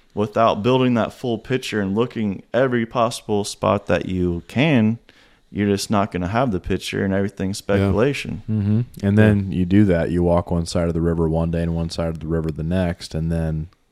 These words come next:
Speaker 3: wait a week and come back and do the same thing. That's completely different,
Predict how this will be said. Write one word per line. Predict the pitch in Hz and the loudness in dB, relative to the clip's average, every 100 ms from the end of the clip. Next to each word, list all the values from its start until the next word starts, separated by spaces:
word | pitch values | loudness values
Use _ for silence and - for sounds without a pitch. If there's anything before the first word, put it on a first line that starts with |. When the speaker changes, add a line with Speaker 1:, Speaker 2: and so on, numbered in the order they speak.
| _ 85 | _ 0
Speaker 3:
wait | 92 98 | 4 4
a | |
week | 78 80 80 | 2 0 -2
and | 82 | -6
come | - 82 | -4 -4
back | 82 82 | -2 -4
and | 85 | -4
do | 82 | -4
the | 80 | -4
same | - 85 80 | -4 -4 -4
thing. | - 90 | -4 -4
That's | 78 - | -4 -8
completely | 76 80 50 64 | -6 -4 -4 -4
different, | 76 - - | -6 -6 -10